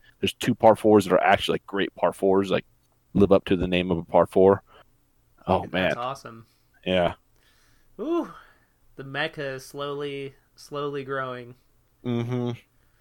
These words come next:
Speaker 2: Yeah, I wonder, uh, now that, now that you guys are there, I feel like that just the Colorado scene is gonna be much, I mean, it's already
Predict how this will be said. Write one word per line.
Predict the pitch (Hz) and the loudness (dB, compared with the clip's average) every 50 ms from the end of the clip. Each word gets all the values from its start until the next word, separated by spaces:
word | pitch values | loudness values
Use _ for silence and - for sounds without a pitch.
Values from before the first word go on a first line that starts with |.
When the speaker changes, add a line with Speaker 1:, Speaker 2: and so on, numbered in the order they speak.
| _ _ _ _ - - - - - - - - - _ _ _ _ _ _ _ _ _ - - - - - - _ _ _ _ _ _ _ _ _ | _ _ _ _ -20 -20 -20 -20 -20 -20 -20 -20 -20 _ _ _ _ _ _ _ _ _ -18 -18 -16 -18 -20 -20 _ _ _ _ _ _ _ _ _
Speaker 2:
Yeah, | 127 123 123 131 | -20 -16 -12 -12
I | |
wonder, | 127 127 135 139 135 135 135 135 131 131 127 | -10 -10 -10 -10 -8 -8 -6 -6 -6 -6 -8
uh, | 123 123 123 123 123 123 120 120 120 120 120 120 120 123 - _ _ _ _ _ _ _ _ _ _ _ _ _ _ _ _ _ _ - | -8 -8 -8 -8 -8 -8 -8 -8 -8 -10 -10 -10 -10 -12 -14 _ _ _ _ _ _ _ _ _ _ _ _ _ _ _ _ _ _ -10
now | 139 143 143 | -8 -6 -6
that, | 160 151 131 143 | -6 -8 -8 -8
now | 139 143 165 175 | -8 -6 -6 -6
that | 175 170 | -6 -8
you | 175 180 | -8 -6
guys | 170 170 147 143 135 131 | -4 -4 -4 -4 -4 -8
are | 131 123 | -10 -8
there, | 127 127 127 123 120 | -6 -6 -6 -6 -6
I | 117 117 | -8 -10
feel | 117 - 139 135 127 123 | -12 -12 -10 -10 -10 -8
like | 123 123 120 120 117 _ _ _ - | -8 -8 -10 -10 -14 _ _ _ -12
that | 131 123 120 120 - - _ _ _ _ _ - - | -10 -8 -8 -8 -10 -14 _ _ _ _ _ -20 -20
just | _ - 127 120 - - | _ -16 -16 -16 -16 -16
the | 135 | -16
Colorado | 120 - 147 143 135 131 127 123 120 120 123 117 | -10 -6 -6 -4 -4 -4 -4 -4 -4 -6 -8 -10
scene | - - 123 120 120 120 120 120 117 117 117 117 - _ _ _ _ _ _ _ - | -12 -14 -16 -16 -14 -16 -16 -18 -20 -20 -20 -20 -20 _ _ _ _ _ _ _ -16
is | 135 123 | -16 -14
gonna | 120 - 131 123 | -14 -14 -14 -12
be | 120 120 117 | -12 -12 -12
much, | 120 120 123 123 - - - - - - _ _ _ - - _ _ _ _ _ _ | -12 -12 -12 -12 -14 -16 -18 -18 -20 -20 _ _ _ -20 -20 _ _ _ _ _ _
I | - 147 | -12 -8
mean, | 151 151 151 151 147 | -6 -6 -4 -6 -6
it's | 147 151 147 - | -6 -8 -8 -6
already | 170 151 147 139 139 127 127 127 123 120 113 117 117 113 | -4 -4 -4 -4 -4 -6 -6 -8 -10 -12 -12 -12 -14 -16